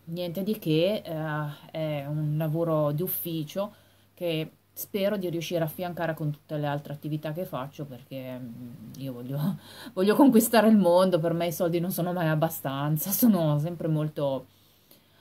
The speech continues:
ambiziosa. E altre cose, mm, sto facendo un corso di comunicazione di tedesco,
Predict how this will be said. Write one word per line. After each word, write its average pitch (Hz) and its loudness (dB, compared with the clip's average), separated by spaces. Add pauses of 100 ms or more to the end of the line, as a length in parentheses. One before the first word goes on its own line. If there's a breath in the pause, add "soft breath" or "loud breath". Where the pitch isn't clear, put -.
(100)
ambiziosa. 139 -4
E 151 -4
altre 180 -4
cose, 175 2
mm, 160 -2
sto 156 -4
facendo 160 -2
un 160 0
corso 226 -6
di 170 -2
comunicazione 156 -4
di 175 -10
tedesco, 147 -8